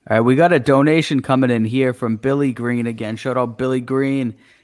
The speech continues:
He says, "I really believe if we surround Cam with good weapons through free agents and draft Mac Jones, that will put us in a really good situation." Um, yeah, we were kind of discussing all this. Um,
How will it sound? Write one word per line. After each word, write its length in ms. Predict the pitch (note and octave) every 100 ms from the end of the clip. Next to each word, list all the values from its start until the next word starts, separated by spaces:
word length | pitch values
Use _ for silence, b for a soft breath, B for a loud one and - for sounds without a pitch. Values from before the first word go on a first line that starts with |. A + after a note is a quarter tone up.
| b
He 80 | B2
says, 180 | B2
"I 80 | C3
really 300 | C#3+ D3+ D3+
believe 500 | C#3 C#3 C#3+ D3 C3+
if 140 | B2 -
we 120 | C3+
surround 400 | C3 C3 C3 B2
Cam 240 | - C#3
with 160 | C3 B2
good 140 | B2+
weapons 440 | B2+ A#2+ A#2 B2+ A2+
through 160 | B2
free 300 | G#2+ C3 B2+
agents 420 | B2 B2 A#2+ A#2+ A2
and 100 | G#2+
draft 280 | A#2+ A2+
Mac 320 | A#2+ A#2+ A#2 -
Jones, 380 | A#2 A#2 A2
that 200 | A2 A2
will 120 | A2 G#2+
put 200 | B2 A#2
us 140 | G#2+
in 80 | A2
a 60 |
really 300 | G#2 A#2 A#2+
good 220 | A2+ A#2 F#2+
situation." 840 | A#2+ G#2+ G#2 G#2 G2+ - F#2 F#2 _ b b b b -
Um, 320 | G2 G2+ A2+
yeah, 100 | C#3
we 100 | B2
were 60 | A#2+
kind 240 | D3 D#3
of 160 | B2+ A2
discussing 500 | A#2 - C3 D3 C3
all 240 | B2 B2
this. 320 | C3 B2 -
Um, 580 | - A2 A2 G#2 G#2